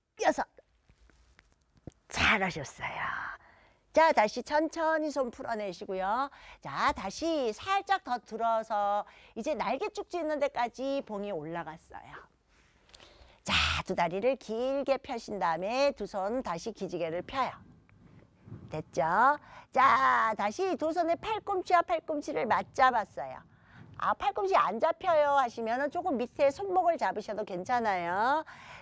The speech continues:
자, 날개 축지 있는데 봉은 가 있어요. 자, 다시 한번 두 손 아래로 내려가요.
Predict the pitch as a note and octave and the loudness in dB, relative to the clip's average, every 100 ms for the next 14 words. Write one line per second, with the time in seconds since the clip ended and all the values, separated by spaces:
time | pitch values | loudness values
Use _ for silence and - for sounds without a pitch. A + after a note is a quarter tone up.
0 | - A#3 A#3 A3 C4 F4+ - - E4+ D#4 | 4 6 6 4 0 -2 -6 -6 -2 0
1 | D4+ C4+ C#4 C#4 C4+ G3+ A3 G#3+ F#3 E3+ | 0 4 4 4 0 -6 -6 -6 -4 -4
2 | E3+ - D3 D3+ - - _ - - - | -6 -8 -8 -8 -14 -20 _ -20 -20 -20
3 | - C3+ D3+ C4 B3 F#3 A3+ G3 C4+ D#4 | -10 -2 2 4 4 0 2 4 4 4
4 | C#4+ C4+ C#4+ D#4+ D#4+ D#4+ D#4+ D#4 - G3+ | 2 -2 4 8 10 10 8 4 0 0
5 | A#3 C#4 C#4 A#3+ G3+ F3 - C#3 | 2 2 2 0 -4 -6 -12 -16